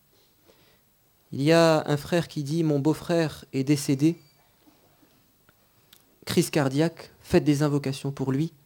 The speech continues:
Un, une, un, une personne âgée qui a fait du bien à notre mosquée. Vous savez, le dernier repas, celui où on a reçu Hani Ramadan,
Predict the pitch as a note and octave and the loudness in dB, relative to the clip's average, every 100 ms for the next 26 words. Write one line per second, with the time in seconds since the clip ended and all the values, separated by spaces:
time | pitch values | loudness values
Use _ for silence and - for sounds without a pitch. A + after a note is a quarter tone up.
0 | _ _ - - - - _ _ _ _ | _ _ -20 -20 -20 -20 _ _ _ _
1 | _ _ E3 F3+ F3+ F3 E3 D3+ - _ | _ _ 4 6 6 4 2 0 -6 _
2 | _ _ _ _ _ _ - D#3+ D3 - | _ _ _ _ _ _ 0 0 0 -6
3 | - - D3+ D#3 E3+ F3 - F3+ E3 E3+ | -6 0 2 2 2 0 2 0 2 2
4 | D#3+ D3+ F3 D3+ - _ _ - D#3 D3+ | 4 6 4 4 -4 _ _ -2 0 2
5 | F#3 D3+ D3 F3+ F3 D3+ - D#3 D3+ - | 2 0 0 2 4 2 0 0 0 -2
6 | - C3+ - - - F3+ - - _ - | -4 -4 -6 -20 -20 -20 -20 -20 _ -4
7 | - E3+ G3+ F3 E3+ E3+ E3 D#3+ E3 F#3 | 4 8 8 8 4 6 4 4 2 -2
8 | G3+ _ _ - - C#3 E3 F3 D#3 D3+ | -2 _ _ -20 -10 -4 2 4 4 4
9 | D3+ - F3 D#3+ - C3 E3 D#3 D#3 D3+ | 2 -2 -2 -4 -4 -2 0 0 0 0
10 | D#3 G3+ | 0 -2